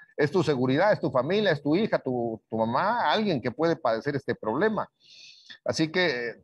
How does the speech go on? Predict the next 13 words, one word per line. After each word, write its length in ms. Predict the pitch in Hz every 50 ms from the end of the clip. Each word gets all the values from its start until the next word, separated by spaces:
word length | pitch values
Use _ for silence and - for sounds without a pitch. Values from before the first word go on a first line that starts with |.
| _ _
todos 320 | 180 196 202 185 147 120
debemos 420 | 131 135 135 156 160 156 151 135 117
de, 320 | 143 147 147 143 - - _ _
eh, 320 | 104 104 104 104 98 95 92
buscar, 580 | 95 104 110 110 - - 160 135 131 131 - - _ _ _ _ _ _ _ _ _ _ _ _ -
atender, 640 | 113 101 - 110 107 113 117 131 127 120 120 - _ _ _ _ _ _ _ _ _ _ _ _ _ _ _ -
eh, 200 | 98 95 - -
exigir 540 | 156 151 151 - 143 120 - 139 131 117 110 - - _ _ _ _ _ _ _ _ _ _ _ _ _ _ _ _ _ _ _ _ _ _ _ _ _ _ _
a 120 | - -
todos 600 | - - 208 202 147 110 - - - - - - _ _ _ _ _ -
que 40 | 131
haya 180 | 139 147 139 123
respeto 600 | 104 107 - - - 139 - - 135 127 135